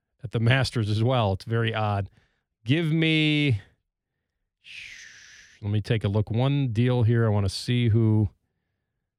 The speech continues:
uh, this guy hasn't played the Masters enough for me to go all in on him, so I think I'm gonna pass on him. Um,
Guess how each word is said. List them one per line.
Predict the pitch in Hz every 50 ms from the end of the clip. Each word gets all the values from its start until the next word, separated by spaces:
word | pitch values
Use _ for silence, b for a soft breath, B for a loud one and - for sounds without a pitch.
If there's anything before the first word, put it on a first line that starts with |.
| _ _ - -
uh, | 113 117 117 117 117 113
this | 117 143 143 -
guy | - 190 180 180
hasn't | 165 180 170 147 156 -
played | - 170 165 160
the | 135 135
Masters | 123 123 127 135 143 147 143 - - 143 123 104
enough | 120 117 110 113 117 135 135 131 117 110
for | - - - 123
me | 117 123 120
to | 120
go | 113 104 123 120 117 113
all | 104 120 120 120 120 113 113 117
in | 117 113
on | 113 113 110 110 110
him, | 110 110 104
so | - - 110 95
I | 92 95
think | - - 123 107
I'm | 117 104
gonna | 104 95 92
pass | - - - 127 120 120 120 113 -
on | - 107 98 98 98
him. | 85 117 139 139 143 139 139 139 135 117 - _ _ _ _ _ _ _ _ _ _ _ _ _ _ _ _ _ _ _ _ _ _ _ _ _ _ _ -
Um, | 104 101 104 104 101 101 101 98 98 98 95 95 95 95 95 95 92